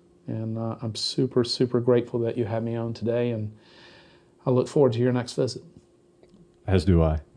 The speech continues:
Speaker 2: Todd, this has been amazing. Thank you for sharing your time, uh, for sharing your practices, your advice, your wisdom.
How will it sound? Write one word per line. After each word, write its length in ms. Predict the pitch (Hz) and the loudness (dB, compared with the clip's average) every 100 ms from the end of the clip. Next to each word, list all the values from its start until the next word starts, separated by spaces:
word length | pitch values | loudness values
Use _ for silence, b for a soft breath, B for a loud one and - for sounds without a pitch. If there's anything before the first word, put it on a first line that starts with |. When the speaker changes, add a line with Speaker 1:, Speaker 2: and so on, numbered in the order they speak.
| _ | _
Speaker 2:
Todd, 220 | 107 95 | 4 6
this 80 | 107 | 6
has 100 | 104 | 8
been 140 | 95 | 8
amazing. 440 | 87 82 82 85 85 | 8 6 4 2 2
Thank 260 | 98 101 | 4 4
you 80 | 104 | 2
for 120 | 90 | 2
sharing 320 | 92 95 87 82 | 2 4 6 6
your 120 | 80 | 2
time, 520 | - 90 92 90 87 - - | 2 4 6 4 2 -6 -10
uh, 380 | 95 87 87 92 - | -6 -4 -6 -8 -8
for 360 | - 85 85 - | -2 0 0 -4
sharing 360 | - 87 85 | 0 4 4
your 120 | 80 - | 2 0
practices, 880 | - 85 - 87 90 82 78 - 92 | 0 0 -2 -4 0 0 -2 -10 -6
your 160 | 82 | -4
advice, 400 | 76 80 82 78 | -2 2 2 0
your 100 | 80 | -2
wisdom. 440 | 80 80 85 80 | 0 0 2 0